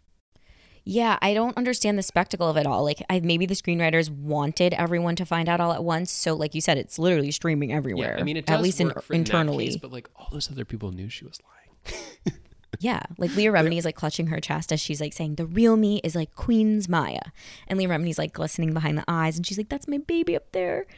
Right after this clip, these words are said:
Speaker 1: And it works for those reaction shots,
Speaker 2: Right.
Speaker 1: but I just don't understand a public
Speaker 2: Right.
Speaker 1: apology.
Speaker 2: As a
Speaker 1: It's
Speaker 2: plot
Speaker 1: just
Speaker 2: point,
Speaker 1: weird.
Speaker 2: it works, but as, like,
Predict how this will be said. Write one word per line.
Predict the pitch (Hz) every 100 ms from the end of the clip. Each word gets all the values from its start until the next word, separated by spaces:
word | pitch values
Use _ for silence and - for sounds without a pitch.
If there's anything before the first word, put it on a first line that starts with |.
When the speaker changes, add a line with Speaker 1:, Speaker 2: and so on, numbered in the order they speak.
| - - -
Speaker 1:
And | 202
it | -
works | 185 220 -
for | 247
those | 160 196
reaction | 170 156 156 -
shots, | 165 156 131 -
Speaker 2:
Right. |
Speaker 1:
but | 170 156 - - - -
I | 196
just | 208 269
don't | 294 311
understand | 247 202 170 156
a |
public | 147 156 156
Speaker 2:
Right. | 151
Speaker 1:
apology. | - 143 139 131
Speaker 2:
As | 202 -
a |
Speaker 1:
It's | - -
Speaker 2:
plot | 120
Speaker 1:
just | 127
Speaker 2:
point, | 151
Speaker 1:
weird. | 165 147 147 151
Speaker 2:
it | 117
works, | 104 104 147 - -
but | 113 107
as, | 107 104 -
like, | 110 98 95